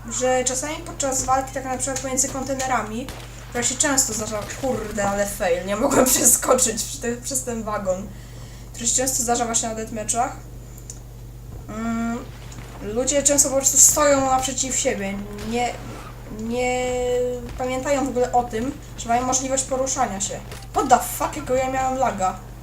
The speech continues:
O, o. O nie. O nie. A, poczekajcie, ja się tu na chwilę... Ja sobie tu na chwilę siądę.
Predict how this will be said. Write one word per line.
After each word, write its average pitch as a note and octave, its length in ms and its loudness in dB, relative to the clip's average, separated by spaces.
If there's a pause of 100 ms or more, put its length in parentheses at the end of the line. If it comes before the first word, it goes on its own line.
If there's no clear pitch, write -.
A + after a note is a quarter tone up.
(560)
O, B3 120 4
o. G#3 320 2 (4000)
O A#3 280 6
nie. G3 300 0 (500)
O G#3+ 320 2
nie. F3 240 -2 (2750)
A, G#3+ 100 -6
poczekajcie, A3+ 460 0
ja B3+ 60 -2
się C4+ 120 0
tu C4+ 100 0
na B3 160 6
chwilę... B3 300 0 (640)
Ja A3+ 80 -4
sobie - 200 -4
tu B3 60 -4
na A#3+ 120 -6
chwilę A#3 180 -4
siądę. G#3+ 400 -4